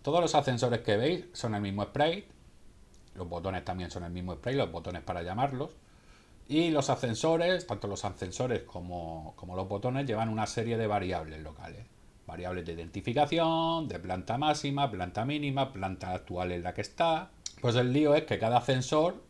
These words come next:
con ese identificador, cuando tú tocas un botón, ese botón busca el ascensor que tiene el mismo identificador que él, y según donde esté el ascensor, va a la posición que tiene que ir, que es la planta que tiene que ir, que es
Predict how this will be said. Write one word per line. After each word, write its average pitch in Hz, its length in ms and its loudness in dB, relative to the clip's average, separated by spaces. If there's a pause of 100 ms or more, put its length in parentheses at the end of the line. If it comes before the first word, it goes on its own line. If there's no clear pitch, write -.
(220)
con 95 140 -6
ese 117 160 0
identificador, 123 840 2
cuando 90 280 -6
tú 95 100 -8
tocas 101 320 -6
un 110 120 0
botón, 151 480 4 (540)
ese 98 220 -4
botón 131 480 2
busca 110 220 2
el 110 60 2
ascensor 110 460 0
que 90 120 -4
tiene 98 180 -2
el 92 60 -4
mismo 92 220 -4
identificador 104 640 -4
que 156 240 4
él, 233 180 -6 (320)
y 104 80 -6
según 104 300 0
donde 107 180 2
esté - 140 -4
el 107 80 2
ascensor, 120 500 0 (100)
va 101 200 2
a - 20 2
la 107 160 4
posición 131 800 2 (1300)
que 110 140 2
tiene 98 280 0
que 78 160 -8
ir, 85 140 -14
que - 60 -6
es 90 60 -2
la 92 100 0
planta 95 260 0
que 104 120 0
tiene 113 300 0
que 113 120 2
ir, 131 120 0
que 98 120 0
es - 240 -6